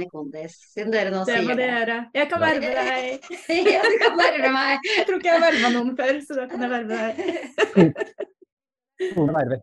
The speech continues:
Speaker 3: Tone Verve.
Speaker 2: <laughs>
Speaker 1: Ja. Men det er liksom som du sier da, det er jo som jeg har trodd hele tiden, at du får et blad i postkassa.
Speaker 2: Ja,
Speaker 1: Ikke
Speaker 2: det er
Speaker 1: sant? Så
Speaker 2: mye
Speaker 1: det er jo
Speaker 2: mer enn
Speaker 1: veldig
Speaker 2: det.
Speaker 1: lurt at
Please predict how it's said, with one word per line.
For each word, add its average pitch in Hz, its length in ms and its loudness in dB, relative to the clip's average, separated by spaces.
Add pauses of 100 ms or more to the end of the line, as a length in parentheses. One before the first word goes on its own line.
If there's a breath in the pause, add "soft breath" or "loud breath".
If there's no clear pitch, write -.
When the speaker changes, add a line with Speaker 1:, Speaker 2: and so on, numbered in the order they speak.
Speaker 3:
Tone 131 140 0
Verve. 117 200 -4 (440)
Speaker 2:
<laughs> - 440 0
Speaker 1:
Ja. 262 200 0 (260)
Men 294 100 -2
det 311 80 2
er 277 220 2
liksom 349 200 -8
som 294 200 -10
du 294 100 -12
sier 254 220 -10
da, 277 100 -8 (160)
det 277 80 -10
er 226 140 -8
jo 247 80 -12
som 294 160 -12
jeg 220 240 -8
har 247 180 -6
trodd 220 240 -16
hele 190 240 -8
tiden, 180 220 -10
at 175 80 -20
du 214 100 -12
får 170 240 -8
et 185 160 -12
blad 156 240 -4
i 165 80 -12
postkassa. 185 460 -14 (1120)
Speaker 2:
Ja, 220 140 -8 (380)
Speaker 1:
Ikke 220 120 -12
Speaker 2:
det 233 80 -6
er 202 140 -4
Speaker 1:
sant? 269 120 -4
Så 285 60 -2
Speaker 2:
mye 269 60 0
Speaker 1:
det 233 100 4
er 226 60 2
jo - 60 0
Speaker 2:
mer 294 80 0
enn 226 100 -4
Speaker 1:
veldig 220 180 0
Speaker 2:
det. 208 100 -8
Speaker 1:
lurt 196 280 -10
at 214 160 -12